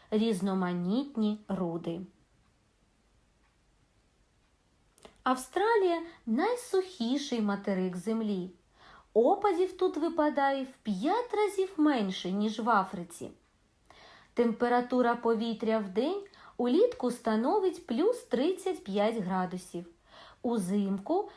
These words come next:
в день вона сягає плюс двадцять. У великій пустелі Вікторія — до плюс десяти градусів.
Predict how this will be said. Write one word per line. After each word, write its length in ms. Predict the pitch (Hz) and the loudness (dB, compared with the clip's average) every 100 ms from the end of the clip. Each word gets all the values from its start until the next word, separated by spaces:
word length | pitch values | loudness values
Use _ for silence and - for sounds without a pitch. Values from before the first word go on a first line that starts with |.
| - | -10
в 120 | 190 | -8
день 360 | 185 240 427 415 | -2 0 2 0
вона 300 | 220 220 220 | 0 0 0
сягає 520 | 214 220 214 320 381 | 0 -2 0 0 0
плюс 360 | 370 254 339 370 | -2 2 2 2
двадцять. 800 | 185 180 185 175 - 165 - - _ _ _ - - - | -2 -2 -2 -4 -10 -16 -16 -20 _ _ _ -20 -20 -4
У 120 | 233 | 0
великій 640 | 220 214 233 247 269 - 226 | 2 4 4 2 0 -2 -4
пустелі 640 | 214 220 - 208 202 196 | -2 -6 0 0 2 0
Вікторія — 920 | 180 196 - 190 254 381 294 190 170 - - _ _ | -4 -6 -6 -2 0 0 0 -2 -4 -12 -20 _ _
до 500 | 202 175 247 440 - - | -6 0 2 2 0 -4
плюс 420 | 190 214 339 - | -2 0 -2 0
десяти 680 | 202 196 175 180 202 240 262 - | -4 -2 -6 -4 -2 -2 -4 -8
градусів. 720 | 175 185 175 175 185 - | -6 -4 -6 -10 -16 -14